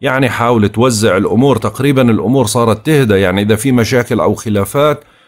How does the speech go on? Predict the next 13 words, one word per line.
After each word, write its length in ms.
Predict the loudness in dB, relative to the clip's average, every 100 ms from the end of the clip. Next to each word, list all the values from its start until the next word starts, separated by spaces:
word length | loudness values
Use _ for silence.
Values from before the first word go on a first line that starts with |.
| -4
أو 180 | 0 0
شكوك 520 | 0 -2 0 -2 -2
من 120 | -2
أشخاص 460 | -2 -4 -2 -2 0
كانوا 280 | 0 2 2
يتآمروا 520 | 2 0 2 2 2
عليك 220 | 0 -2
في 80 | -2
العمل، 380 | -4 0 0 0
الفترة 480 | 0 -2 -6 -2 0
هاي 100 | 0
بتبلش 500 | -2 -2 0 0 0
تنتهي 540 | -2 -2 0 0 0